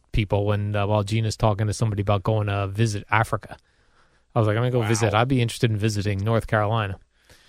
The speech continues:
Speaker 2: Maybe she'll retire to Africa.
Speaker 1: <laughs> Maybe. Then, believe it or not,
Speaker 2: And then
Speaker 1: Jerry,
Speaker 2: you
Speaker 1: New Jersey had a booth. Monmouth County,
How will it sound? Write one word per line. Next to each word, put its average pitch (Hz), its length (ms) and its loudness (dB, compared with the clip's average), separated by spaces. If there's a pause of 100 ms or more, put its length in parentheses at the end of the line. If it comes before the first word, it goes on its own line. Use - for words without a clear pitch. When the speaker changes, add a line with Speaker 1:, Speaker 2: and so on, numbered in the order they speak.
(440)
Speaker 2:
Maybe 143 240 -4
she'll 175 240 2
retire 113 340 0
to 90 100 -6
Africa. - 420 -8
Speaker 1:
<laughs> - 1800 0
Maybe. 196 540 4 (680)
Then, 240 180 6
believe 240 220 4
it 214 80 2
or 220 60 4
not, 220 180 4
Speaker 2:
And 160 60 2
then 175 100 6
Speaker 1:
Jerry, 165 160 4
Speaker 2:
you 147 80 -6 (360)
Speaker 1:
New 170 220 6
Jersey 165 540 4
had 110 140 6
a 101 60 4
booth. 95 320 0
Monmouth 185 440 6
County, 165 520 4